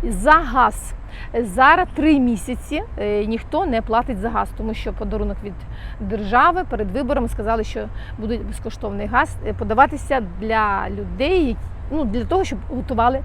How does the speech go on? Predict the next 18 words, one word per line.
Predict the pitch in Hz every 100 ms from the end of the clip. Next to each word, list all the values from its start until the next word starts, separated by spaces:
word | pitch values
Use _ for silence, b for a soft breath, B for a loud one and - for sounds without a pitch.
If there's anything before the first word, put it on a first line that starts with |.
| -
продукти. | 262 214 - - - - B B B
Для | 208 214 262
отоплення | - - 285 262 226 226
цього | 247 220
не | 214
буде, | 208 277 277
але | 233 247 226 196 220
на | 277
отоплення | 285 330 285 277 226
зараз | 226 226
ніхто | 226 - 311
і | 262
не | 254 277
вмикає | 226 269 247 226 208
газ. | 202 180 - - B B B B B B B -
І | 269
каже, | 240 311 349 320
що, | - - 294 254